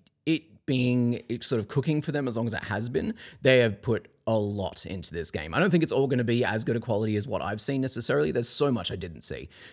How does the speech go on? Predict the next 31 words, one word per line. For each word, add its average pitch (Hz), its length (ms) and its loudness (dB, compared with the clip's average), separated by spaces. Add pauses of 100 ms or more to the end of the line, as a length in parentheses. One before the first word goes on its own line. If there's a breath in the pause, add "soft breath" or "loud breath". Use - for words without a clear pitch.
(100)
Um, 104 560 4
but, 113 380 2 (520 soft breath)
you 165 120 4
know, 147 180 4
that, 147 220 2
that's 135 240 2
a 123 100 4
Bethesda 104 340 0
game 92 220 -4
through 95 160 -6
and 80 140 -8
through. 90 220 -4
There's 104 120 -2
always 107 160 0
gonna 110 160 0
be 101 120 0
some 98 180 0
filler. 92 240 -4
There's 101 120 -6
always 95 140 -6
gonna 95 160 -6
be 87 140 -6
some, 87 460 -4
some 92 180 -4
jewels. 85 500 -6
Um, 92 400 -4
it's 98 220 0
just - 160 -4
a 101 40 -2
matter 90 300 -4
of 87 140 -10